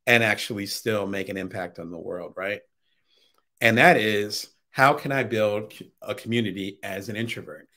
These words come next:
People feel as though they have to be like a, like a politician, <laughs> right? They have to, you know, um, hug babies and,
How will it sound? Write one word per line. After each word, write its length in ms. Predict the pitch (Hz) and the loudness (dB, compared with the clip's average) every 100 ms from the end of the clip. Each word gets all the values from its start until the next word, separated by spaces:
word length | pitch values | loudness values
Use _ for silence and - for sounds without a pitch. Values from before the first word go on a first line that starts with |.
| _ _ _ _ | _ _ _ _
People 220 | - 135 | 0 2
feel 220 | 131 131 | 4 4
as 100 | 123 | 4
though 120 | 113 107 | 4 2
they 160 | 104 | 2
have 180 | 107 98 | 0 -2
to 60 | - | -4
be 160 | 98 | -6
like 240 | 95 90 92 | -4 -6 -6
a, 220 | 92 95 - _ - | -10 -10 -16 _ -6
like 160 | 104 | -6
a 40 | 113 | -2
politician, 640 | 123 92 - 95 95 110 | -2 -2 -2 -6 -6 -6
<laughs> 180 | - 180 | 0 0
right? 460 | - 151 190 202 - - - - - - | 0 -2 -2 -2 -4 -10 -20 -20 -20 0
They 100 | 123 | 6
have 140 | 110 - | 6 4
to, 280 | 120 107 107 _ _ | 0 0 -2 _ _
you 160 | - 120 | 0 2
know, 320 | 107 95 - - | 2 -2 -10 -10
um, 440 | 101 95 90 92 _ - - _ _ _ _ _ _ _ _ _ _ _ | -8 -6 -8 -10 _ -20 -20 _ _ _ _ _ _ _ _ _ _ _
hug 280 | - 123 104 | 0 2 4
babies 380 | 104 101 101 98 | 0 -2 -2 -6
and, 300 | 92 90 90 | -6 -8 -10